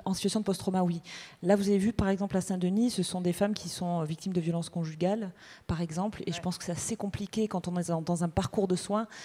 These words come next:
Speaker 1: euh, pour l'instant, je dis pas que c'est pas possible, mais vu le niveau de non-savoir, euh, enfin de, comment dire, de non-accessibilité, euh, même pour les hommes, euh, c'est plus réconfortant pour une femme qui, qui a des, qui a des consé-, qui a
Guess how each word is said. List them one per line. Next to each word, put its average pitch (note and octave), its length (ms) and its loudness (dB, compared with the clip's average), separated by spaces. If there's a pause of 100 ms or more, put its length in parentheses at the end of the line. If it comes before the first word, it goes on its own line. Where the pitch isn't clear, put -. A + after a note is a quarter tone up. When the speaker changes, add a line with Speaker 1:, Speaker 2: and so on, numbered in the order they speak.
(200)
Speaker 1:
euh, E3 560 2 (360)
pour A3 140 6
l'instant, F#3+ 480 4
je E3 100 0
dis E3 140 -4
pas G#3+ 120 6
que G#3 60 -6
c'est - 80 0
pas G3+ 140 0
possible, F3 360 -6
mais D#3+ 140 0
vu D#3+ 160 2
le G#3+ 140 2
niveau G#3 680 6
de E3+ 160 4
non-savoir, F#3+ 960 4
euh, D3+ 300 2 (420)
enfin E3+ 220 0
de, E3 160 0 (160)
comment F#3 160 -4
dire, F3 220 0
de E3+ 80 0
non-accessibilité, F#3 1120 0
euh, E3+ 80 4
même F3 160 0
pour - 160 -4
les E3 160 -2
hommes, G#3+ 240 2 (400)
euh, E3 460 2
c'est - 180 -8
plus - 160 0
réconfortant G3 800 0
pour F3+ 200 -4
une F3+ 80 -4
femme G#3 300 0
qui, E3+ 440 -4
qui F#3+ 120 -2
a - 20 2
des, D#3+ 260 -2
qui - 140 -8
a D#3+ 60 0
des D3+ 100 -6
consé-, F3+ 300 -4
qui - 160 -8
a F3 60 4